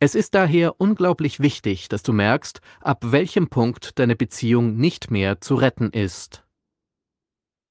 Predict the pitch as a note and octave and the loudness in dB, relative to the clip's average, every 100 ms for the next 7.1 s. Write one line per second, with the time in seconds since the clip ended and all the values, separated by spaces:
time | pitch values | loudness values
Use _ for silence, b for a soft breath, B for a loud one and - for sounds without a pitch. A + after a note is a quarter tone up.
0 | _ _ _ - C3 A2+ A2+ G#2+ A#2+ F#3 | _ _ _ 0 2 4 2 2 2 0
1 | - - G#2 G2 F#2+ F#2 F#2+ G2+ G2 G#2+ | -2 -4 -2 0 0 2 0 0 2 0
2 | - D3 D#3+ - - F#3 - F3+ C3+ - | 2 -2 -2 -6 -2 0 0 0 0 2
3 | G#2+ G#2+ C3+ D3 b b - D#3 - - | 2 2 0 -4 b b 0 2 2 2
4 | F3 G3 E3+ - C3+ C#3+ C#3 - B2+ C3+ | 2 4 0 0 -2 -2 -2 0 2 2
5 | D3 - - E3 A2 G#2+ G#2 F#2+ - G#2 | 0 -2 0 0 0 -2 -2 -2 0 2
6 | G#2 - - B B B - C#3 C#3+ C#3+ | 2 0 -8 B B B 4 4 4 2
7 | D#3 | 0